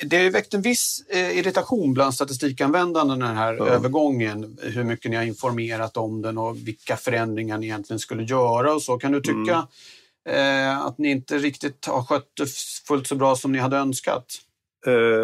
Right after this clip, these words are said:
Speaker 2: jag har lite svårt att, faktiskt att, att ta till mig jättemycket av den, av den kritiken. Eh, men det heter ju att alla har ju rätt till sina egna uppfattningar på något sätt. Men att,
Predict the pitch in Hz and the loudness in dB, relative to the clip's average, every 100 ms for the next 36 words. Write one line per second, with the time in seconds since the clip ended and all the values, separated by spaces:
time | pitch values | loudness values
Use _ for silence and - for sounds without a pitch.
0 | 113 117 - 64 - - - 143 147 165 | 2 2 0 -2 -2 -2 -2 0 0 0
1 | 175 170 208 - 113 160 - - 151 147 | 0 0 -2 0 0 0 -2 -6 -2 -2
2 | 123 127 120 131 120 143 135 135 - 143 | -2 -6 -4 0 0 -2 -4 -4 -2 0
3 | 156 139 120 117 170 - - 151 180 202 | 0 -2 -2 -4 -4 -4 -2 -2 0 0
4 | 139 113 110 113 123 107 104 101 101 - | 0 0 0 -2 -2 0 0 -2 -4 -10
5 | _ - 113 - 104 - - - - - | _ -6 -4 -2 -4 -6 -10 -12 -12 -20
6 | - 123 113 107 107 - - _ _ - | -4 0 0 0 -4 -14 -20 _ _ -4
7 | 127 127 123 123 113 - _ _ _ _ | 2 2 4 0 -2 -12 _ _ _ _
8 | _ _ - 117 135 131 131 120 127 123 | _ _ -8 -6 -4 -4 -4 -4 -4 -2
9 | 117 139 139 131 131 123 123 - - 120 | -2 -2 -4 -4 -2 -2 -4 -4 -2 0
10 | 123 107 139 135 - 147 - 147 - 120 | 0 0 -2 -2 -2 -2 -2 -2 0 -2
11 | 101 117 - 135 127 | -2 -6 -2 2 2